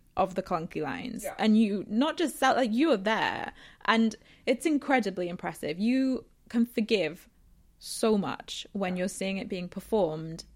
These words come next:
Speaker 1: by such, such talented actors.
Speaker 2: Yeah. You know, I loved, I loved Harry. I remember in my reading of the script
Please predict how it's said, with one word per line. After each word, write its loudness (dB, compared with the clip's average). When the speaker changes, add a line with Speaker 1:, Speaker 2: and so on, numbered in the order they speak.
Speaker 1:
by 0
such, -4
such -2
talented -6
actors. -12
Speaker 2:
Yeah. -16
You -2
know, -6
I 0
loved, 4
I 6
loved 4
Harry. 0
I -2
remember 2
in -2
my 2
reading 0
of -2
the -6
script -2